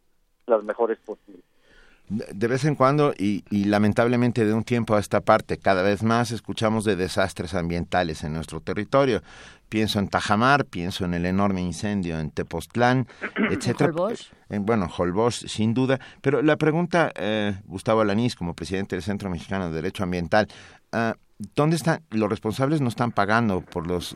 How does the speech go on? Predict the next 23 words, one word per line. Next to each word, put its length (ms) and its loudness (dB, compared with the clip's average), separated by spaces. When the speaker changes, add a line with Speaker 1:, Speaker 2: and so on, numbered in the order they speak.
Speaker 2:
por 160 -4
los 180 -2
delitos 480 0
ambientales 520 -2
que 100 -14
se 80 -8
cometen 460 -4
en 100 -6
este 180 -6
país. 380 -4
O 100 -6
sea, 220 2
muchas 440 2
veces 420 0
tenemos 460 2
la 80 0
oportunidad 380 0
de 60 2
revertir 720 0
estas, 460 -4
estos 320 -4
desastres 520 0
ecológicos, 600 -4